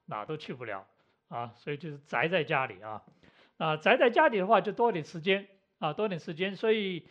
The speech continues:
呃，趁着这个段时间，呃，开始读一些过去想读，确实没有，没办法，没有，没有想到要去读啊，想读，可是却没有想要去读。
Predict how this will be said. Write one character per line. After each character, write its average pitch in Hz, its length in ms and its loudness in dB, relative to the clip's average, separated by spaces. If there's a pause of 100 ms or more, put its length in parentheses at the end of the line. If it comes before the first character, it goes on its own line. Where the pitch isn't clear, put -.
(460)
呃， 165 160 -4
趁 247 160 0
着 214 100 2
这 233 140 -2
个 214 80 4
段 208 160 4
时 180 160 -8
间， 208 380 0
呃， - 80 -14 (440)
开 208 200 2
始 160 160 -6 (420)
读 202 160 -4
一 208 60 -2
些 214 360 4 (200)
过 226 160 2
去 196 280 -4
想 156 280 -4
读， 214 440 -6 (560)
确 208 160 2
实 196 140 -2
没 175 140 -2
有， 190 160 2 (640)
没 175 160 -6
办 214 200 4
法， 143 220 0
没 165 140 -6
有， 196 100 -2 (220)
没 190 100 -6
有 240 80 -4
想 - 160 -4
到 180 100 0
要 175 60 2
去 170 160 -8
读 131 260 -10
啊， 143 160 -2
想 143 240 -6
读， 294 300 -2
可 165 160 -4
是 175 160 -4
却 170 240 -4
没 160 140 -8
有 185 80 -4
想 147 180 -8
要 143 80 -10
去 180 100 -14
读。 135 320 -10